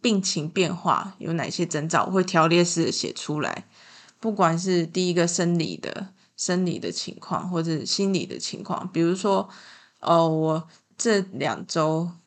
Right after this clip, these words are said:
回诊期间，在回诊前，我可以感受到我的体力比之前多了呃，几个小时可以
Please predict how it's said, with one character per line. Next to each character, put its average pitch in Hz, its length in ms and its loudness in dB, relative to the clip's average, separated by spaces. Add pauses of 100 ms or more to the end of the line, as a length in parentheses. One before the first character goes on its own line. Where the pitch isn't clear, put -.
回 185 220 2
诊 180 240 0
期 - 220 -6
间， 147 400 -6 (140)
在 185 120 4
回 180 200 2
诊 143 200 -4
前， - 400 -8 (500)
我 165 160 0
可 190 160 -4
以 180 120 0
感 143 180 -2
受 175 220 -2
到 160 160 0
我 95 180 -2
的 - 140 -10
体 - 300 -6
力 165 340 -2 (220)
比 151 100 -6
之 170 180 -6
前 165 280 -2
多 160 260 0
了 147 300 -2 (340)
呃， - 140 -6
几 139 200 -8
个 147 120 -2
小 - 260 -2
时 - 500 -8
可 190 120 -6
以 143 180 -6